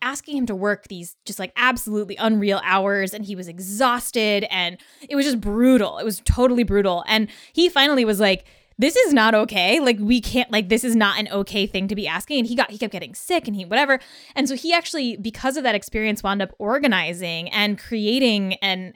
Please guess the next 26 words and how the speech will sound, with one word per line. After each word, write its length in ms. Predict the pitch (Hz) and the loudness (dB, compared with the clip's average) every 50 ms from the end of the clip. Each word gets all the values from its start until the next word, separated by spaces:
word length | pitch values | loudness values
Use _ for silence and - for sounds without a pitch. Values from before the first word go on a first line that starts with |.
| - | -4
actors 680 | 196 202 220 - - 240 214 196 196 190 190 190 190 - _ _ - 202 | -2 -2 -2 -2 -2 -2 0 0 0 -2 -4 -6 -10 -14 _ _ -18 -10
guild, 460 | 175 214 214 226 226 196 156 165 - | -4 -2 0 0 2 0 -2 -4 -4
essentially, 640 | - 214 - 220 196 214 - 208 190 175 175 170 175 - | -4 -4 -2 -2 -4 -4 -4 -6 -8 -8 -8 -8 -8 -4
and, 300 | - 214 214 208 202 - - | -4 -2 -2 -2 -4 -6 -4
like, 260 | - 196 190 - - - | -4 -6 -6 -6 -8 -6
pushing 300 | - 247 - 277 240 220 | -4 -2 0 0 0 2
back 220 | 208 202 208 208 - | 2 2 2 2 2
on, 200 | 208 202 196 190 | 0 0 0 0
like, 160 | 180 175 - - - - - - - | -2 -4 -4 -6 -16 -20 -20 -20 -10
how 140 | - 233 214 | -4 -2 0
many 180 | 214 220 233 131 | 0 0 0 0
hours 300 | 175 180 208 214 214 214 | 0 0 2 2 2 0
you 40 | 220 | -2
can 100 | 208 - - | -4 -4 -4
ask 180 | 185 196 - | -6 -6 -4
someone 180 | - 240 254 254 | 0 0 0 0
to 80 | - | 0
work 300 | 294 320 359 302 240 - | 2 4 4 4 4 2
and 80 | 202 202 | -2 -4
actually 180 | 202 233 262 220 | -2 -2 -2 -4
creating 300 | - - 226 220 220 220 | -2 2 2 4 4 4
worker 260 | 208 214 202 202 214 214 | 4 2 0 0 -2 -4
protections 760 | 214 202 - 240 233 - - - 202 185 180 175 185 - - - - - _ | -6 -4 -2 -2 -4 -2 -2 -2 -2 -2 -2 -4 -6 -10 -12 -18 -20 -20 _
for 280 | _ - 240 233 233 226 | _ 2 4 6 6 4
actors 600 | - 196 247 - - - 196 180 170 175 185 - | 2 0 -4 -4 -4 -2 -2 -2 -2 -4 -6 -8
because 520 | - 220 - - - - 233 233 220 208 | -8 -8 -8 -6 0 2 4 4 4 2